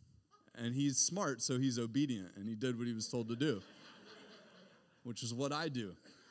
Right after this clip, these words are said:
And so he pulls up YouTube and she says, "Read how long two weeks ago a message was." And he was like, he looks at me and I was like,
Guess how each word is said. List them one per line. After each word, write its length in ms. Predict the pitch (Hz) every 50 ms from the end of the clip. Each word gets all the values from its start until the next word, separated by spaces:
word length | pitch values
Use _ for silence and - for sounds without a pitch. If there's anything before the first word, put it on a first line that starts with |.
| - - - - - - - - - - - _ _ _ - - _ _ _ _ - 123
And 100 | 147 143
so 220 | 135 - - 185 156
he 140 | 190 190
pulls 400 | 175 - - 208 185 170 160 147
up 120 | 170 160 131
YouTube 500 | 117 147 160 156 123 - 165 156 143 123
and 100 | 135 127
she 120 | - -
says, 300 | 139 117 131 127 110 107
"Read 320 | 107 113 131 156 165 165 160
how 180 | 151 143 143
long 380 | 139 139 143 135 131 123 113 98 - - _ _ _ _ _ _ -
two 180 | - 165 165 147
weeks 240 | 147 147 135 -
ago 220 | 160 131 139 135 131
a 40 | 123
message 400 | 123 131 131 127 - 127 107 107
was." 200 | 127 123 113 107
And 80 | 117 123
he 80 | 131
was 160 | 131 127 107
like, 160 | 123 117 107 92 - - _ _ _ _ _ _ _ _ _
he 100 | 135 143
looks 300 | 139 147 147 - - -
at 80 | 117
me 260 | 120 123 139 139 110 104
and 120 | 104 107
I 80 | 107 110
was 120 | 110 98
like, 200 | 98 92 87 -